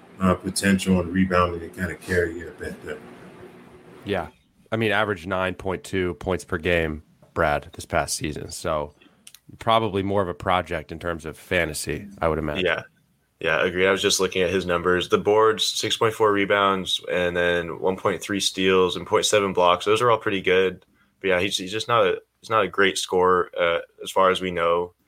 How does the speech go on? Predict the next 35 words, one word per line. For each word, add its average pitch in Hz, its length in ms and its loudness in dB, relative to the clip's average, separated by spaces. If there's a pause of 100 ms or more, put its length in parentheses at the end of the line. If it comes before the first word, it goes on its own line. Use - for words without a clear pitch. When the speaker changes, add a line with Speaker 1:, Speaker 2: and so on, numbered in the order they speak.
(140)
Speaker 3:
And 90 420 0 (220)
also, 101 340 4
it's, - 240 -4 (420)
uh, 87 120 2 (260)
as 90 140 -2
you 92 100 -2
guys 87 160 4
probably 90 300 2
know 85 140 0
too, 87 260 -2
it's, 85 240 -2 (200)
Greg 104 240 0
Popovich 90 500 0
isn't 85 200 -6
necessarily 87 500 0
known 87 320 -2
for 92 140 -8
turning 87 580 -2 (440)
rookies 90 400 -2
into 80 440 0
fantasy 87 500 -2
gold. 82 540 -2 (360)
And 90 80 -2
I 85 40 0
think 90 280 -2
basically 87 340 0
everyone 82 280 0
they 80 120 -2
draft 80 340 -2
is 80 240 -8
a 80 60 -4
project 80 480 -2
until 80 340 0
he, 80 240 -8
he, 85 400 -6